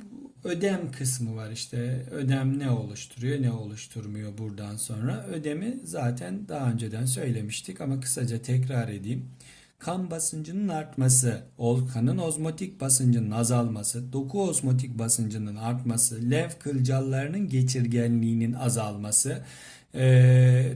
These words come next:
beş, e, lenf damar-, damarlarında işte herhangi bir patlama. Mesela, e, uzun süre hareketsizlikte ne oluyordu? Evet, lenf birikimi oluyordu, değil mi? Yani ba-, otobüste uzun süre yolculuk ettiğimizde ayaklarımızda şişmeler oluyordu. Bu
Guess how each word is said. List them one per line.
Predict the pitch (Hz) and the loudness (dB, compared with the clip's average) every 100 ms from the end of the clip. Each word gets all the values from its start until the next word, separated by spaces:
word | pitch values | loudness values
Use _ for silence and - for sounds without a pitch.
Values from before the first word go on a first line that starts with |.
| 135 | 4
beş, | 147 165 - - | 6 6 2 -4
e, | 160 139 135 135 131 131 | -6 -6 -4 -2 2 4
lenf | 175 190 190 | 4 4 0
damar-, | 165 151 147 143 147 143 | -4 0 0 -2 -6 -4
damarlarında | 147 143 139 139 139 135 139 156 190 | -2 -2 -2 -2 -2 -2 -2 -2 -4
işte | - 139 | -6 -4
herhangi | 139 147 143 139 | -4 -4 -6 -6
bir | 135 | -6
patlama. | 127 135 131 | -4 -2 0
Mesela, | 127 127 143 143 - - - 139 | 2 2 0 -4 -8 -18 -12 0
e, | 131 131 135 135 135 180 | 4 4 2 0 0 -2
uzun | 160 151 170 | 0 0 0
süre | - 147 143 | -2 0 0
hareketsizlikte | 123 135 131 143 131 135 131 131 - 139 | 0 -2 -2 -4 -4 -2 -2 -2 -4 -4
ne | 170 | -4
oluyordu? | 160 117 120 120 196 247 - _ _ - | -2 0 0 0 -2 -2 -10 _ _ -2
Evet, | 131 127 127 123 135 | 2 4 4 2 2
lenf | 147 190 - - | 2 -2 -6 -4
birikimi | 135 135 127 139 131 | 0 0 0 0 2
oluyordu, | 123 117 117 131 | 4 2 -2 -2
değil | 247 | -2
mi? | 175 131 | 0 -2
Yani | 143 139 123 | -2 0 2
ba-, | 123 - - - - - | 2 -2 -6 -12 -12 -10
otobüste | - 135 139 - 147 | -8 -6 -6 -8 -8
uzun | 139 147 | -8 -10
süre | 139 143 | -10 -8
yolculuk | 139 139 135 139 143 | -6 -6 -8 -8 -8
ettiğimizde | 147 139 143 131 135 226 | -10 -10 -8 -8 -6 -8
ayaklarımızda | - 143 139 143 139 139 - 190 | -8 -10 -10 -10 -8 -10 -10 -12
şişmeler | - - 131 131 131 | -12 -8 0 2 2
oluyordu. | 123 110 110 117 127 | 0 -2 -6 -8 -6
Bu | 185 - | -8 -10